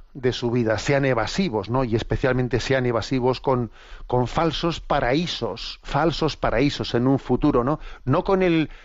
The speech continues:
no con el cielo eterno que Dios le tiene ofrecido, sino con los falsos paraísos del futuro, porque no es lo mu-, no es lo mismo el futuro que la eternidad.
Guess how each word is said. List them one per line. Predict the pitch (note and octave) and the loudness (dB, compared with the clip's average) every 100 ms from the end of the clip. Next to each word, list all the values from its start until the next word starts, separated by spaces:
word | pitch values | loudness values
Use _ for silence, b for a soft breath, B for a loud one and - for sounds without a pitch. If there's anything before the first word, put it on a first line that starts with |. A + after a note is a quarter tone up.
| B - | B -2
no | D3 | -2
con | E3 F3 | 2 2
el | D#3+ | 2
cielo | - D#3+ E3+ E3 | 2 2 4 4
eterno | D3+ F#3 D3 C#3 | 4 0 0 -2
que | C#3 | 0
Dios | B2+ D3+ C#3+ | 2 2 0
le | D3 | 0
tiene | D3+ D3 | 2 2
ofrecido, | D3+ D#3+ F3 | 0 -2 0
sino | C3+ B2 A#2 | 0 0 2
con | A#2 A2 | 0 0
los | G#2 | -4
falsos | - D3 C#3 A#2+ B2+ | -4 -2 -2 -2 -4
paraísos | - A#2 A#2+ A#2+ B2+ A2+ - B - | -2 0 0 0 -4 -4 -10 B -2
del | C3 | 0
futuro, | B2 B2 A#2 A2 | 0 -2 0 -2
porque | G#2 - C3 | 0 0 2
no | D#3 | 2
es | G#3+ | 2
lo | E3 | 2
mu-, | C#3 D3 C#3+ | 2 2 0
no | C#3 | 0
es | F#3 | 0
lo | F3 | 0
mismo | B2+ A#2+ B2 A3 - B B - | 0 -2 0 0 -2 B B 0
el | C3+ | 0
futuro | - C3+ C3 G#3+ B3 B3 - | 2 0 0 2 4 2 0
que | - | -2
la | B2+ A#2 | 2 2
eternidad. | A2+ - A#2 G#2+ G#2+ B2+ G#2+ | 2 0 -2 -2 0 -2 -2